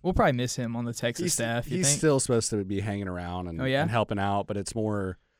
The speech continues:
Speaker 2: he wanted to be more flexible, be able to spend more time with his family. And he, he's, I think he's giving just consulting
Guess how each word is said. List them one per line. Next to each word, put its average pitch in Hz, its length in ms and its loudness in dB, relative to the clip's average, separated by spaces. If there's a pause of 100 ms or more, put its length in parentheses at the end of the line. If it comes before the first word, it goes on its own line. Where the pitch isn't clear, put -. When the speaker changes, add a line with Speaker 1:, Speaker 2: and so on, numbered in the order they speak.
(140)
Speaker 2:
he 135 100 0
wanted 131 180 6
to 117 40 2
be 110 120 2
more 104 280 0
flexible, 104 680 -2
be 101 80 -2
able 95 160 -4
to - 40 -6
spend 95 160 -6
more 92 100 -4
time 92 220 -6
with 90 80 -6
his 85 100 -10
family. 98 720 -4 (320)
And 98 260 -4
he, 110 320 -8
he's, 120 280 -4
I 147 100 -2
think 143 140 2
he's 110 80 -2
giving 117 200 0
just 107 160 -4
consulting 113 880 0